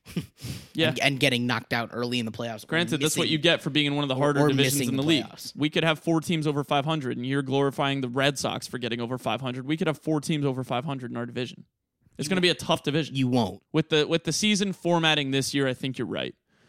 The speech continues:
Speaker 2: But we also, it could just be a bloodbath of teams right around eighty-three and seventy-nine.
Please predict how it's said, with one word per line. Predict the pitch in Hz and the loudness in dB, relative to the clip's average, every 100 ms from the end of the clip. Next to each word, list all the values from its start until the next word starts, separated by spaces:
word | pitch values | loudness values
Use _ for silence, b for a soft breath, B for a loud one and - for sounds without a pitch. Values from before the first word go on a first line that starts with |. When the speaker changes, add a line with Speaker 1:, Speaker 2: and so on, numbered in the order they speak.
| b b - | b b -2
Speaker 2:
But | 147 | 2
we | 160 | 4
also, | 175 185 - 139 - | 4 4 2 0 0
it | 151 | 0
could | - 170 | 2 2
just | 135 123 | 0 -2
be | 151 | -2
a | |
bloodbath | 127 135 143 139 135 131 | -2 2 2 2 0 0
of | 131 | -6
teams | - 139 131 | -2 -2 0
right | 131 131 | 0 2
around | 127 127 127 - - | 2 0 -2 -6 -2
eighty-three | 143 135 131 - 139 131 | 2 2 0 -2 0 0
and | 123 | 0
seventy-nine. | 131 123 120 117 120 117 | -2 0 -2 -2 -2 -2